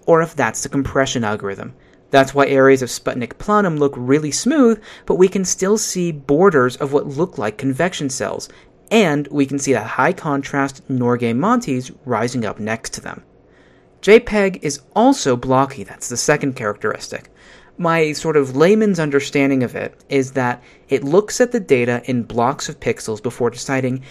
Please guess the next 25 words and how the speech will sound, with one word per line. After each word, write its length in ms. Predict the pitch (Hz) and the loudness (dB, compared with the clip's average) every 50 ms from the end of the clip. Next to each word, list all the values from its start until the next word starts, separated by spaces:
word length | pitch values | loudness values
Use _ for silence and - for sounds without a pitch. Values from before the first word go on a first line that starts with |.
| - - _ | -20 -20 _
how 260 | - - - 175 180 185 | -10 -6 -2 0 0 0
to 80 | 165 | 0
deal 420 | 143 127 131 165 180 208 175 143 131 | -4 -6 -4 4 6 8 8 8 8
with 160 | 135 131 131 | 4 2 2
the 80 | - - | -2 -6
pixels 500 | - 143 123 - - - 120 120 120 - - | -4 -4 -4 -4 -4 -4 -4 -4 -6 -6 -6
in 220 | - 147 147 147 143 | -4 -2 -2 0 0
those 280 | 135 131 127 131 127 131 | 2 2 2 0 0 -2
individual 560 | - 131 131 127 117 113 107 - 110 98 107 | -4 -4 -4 -2 -2 -2 -2 -2 -4 -8 -6
blocks. 580 | - - 135 143 127 - - - - - - - _ _ _ _ _ _ - - | -4 -2 0 0 0 -2 -6 -10 -14 -16 -16 -18 _ _ _ _ _ _ -10 -4
In 160 | - 147 143 160 | -2 0 4 4
this 200 | 226 269 269 - | 4 4 2 0
case, 380 | - 170 143 139 139 - - - - | -2 0 2 2 2 0 -4 -12 -6
that's 280 | - 135 120 110 - - - | -2 -2 -2 -2 -4 -6 -4
eight 200 | 156 202 208 - | -4 -4 -2 -2
pixels 540 | - 190 175 - - 175 160 160 160 - - | -2 -2 -2 -2 -2 -2 -2 -2 -4 -6 -4
by 220 | - 165 160 - - | -2 -2 -2 -2 -4
eight 260 | 127 107 - - - | -6 -8 -10 -14 -10
pixels. 580 | - - 139 135 - - - - - - - - - - - - - - - - | -6 -4 -4 -4 -6 -8 -10 -10 -12 -14 -18 -20 -20 -20 -20 -20 -20 -20 -2 2
If 180 | - - - | 2 2 2
the 120 | - 143 139 | 2 0 2
data 320 | 156 175 202 214 254 254 - | 2 2 2 2 2 0 -2
in 160 | 156 147 135 | -2 -2 0
that 260 | 139 147 175 - - | 2 0 0 -2 -4
block 460 | - 139 131 131 123 120 120 120 - | -8 -4 -2 0 0 0 -2 -4 -6